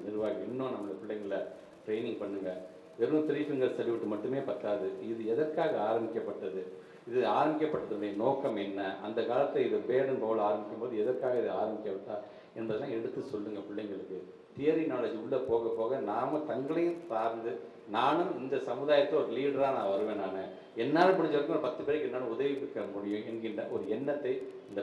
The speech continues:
பிள்ளைகளுக்கு விதைக்க வேண்டிய ஒரு மிகப்பெரிய ஒரு பொறுப்பும் கடமையும் நம் ஒவ்வொருவருக்கும் இருக்கிறது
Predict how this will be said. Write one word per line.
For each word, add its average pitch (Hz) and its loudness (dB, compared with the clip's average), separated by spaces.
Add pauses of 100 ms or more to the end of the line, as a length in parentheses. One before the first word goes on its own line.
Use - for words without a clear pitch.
பிள்ளைகளுக்கு 110 -2
விதைக்க 135 -4
வேண்டிய 104 -4
ஒரு 98 -6
மிகப்பெரிய 160 -4 (120)
ஒரு 104 0 (500)
பொறுப்பும் 139 -2
கடமையும் 110 -2 (100)
நம் 98 -8
ஒவ்வொருவருக்கும் 135 4 (360)
இருக்கிறது 127 4